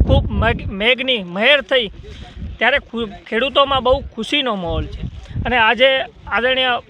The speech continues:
બાપુજીના, બાપુ આદરણીય અર્જુનનાથજી બાપુના વરદ હસ્તે ડેમમાં આજે એનું પૂજન કરી અને પાણીના નર્મદા, પાણીને, નીરને વધામણા કરવામાં આવ્યા હતા.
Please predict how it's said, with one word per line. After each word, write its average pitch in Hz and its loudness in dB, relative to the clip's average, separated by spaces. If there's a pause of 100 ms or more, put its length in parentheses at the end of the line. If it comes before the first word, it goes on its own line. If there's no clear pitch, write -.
બાપુજીના, 240 2 (400)
બાપુ 196 2
આદરણીય 247 2
અર્જુનનાથજી 262 2
બાપુના 233 0
વરદ 240 0
હસ્તે 233 0 (540)
ડેમમાં 277 2 (500)
આજે 233 0
એનું 277 0
પૂજન 247 0
કરી 285 2
અને 269 -2 (200)
પાણીના 269 2
નર્મદા, 247 0 (600)
પાણીને, 285 4
નીરને 240 0
વધામણા 254 2
કરવામાં 214 -2
આવ્યા 151 -8
હતા. - -18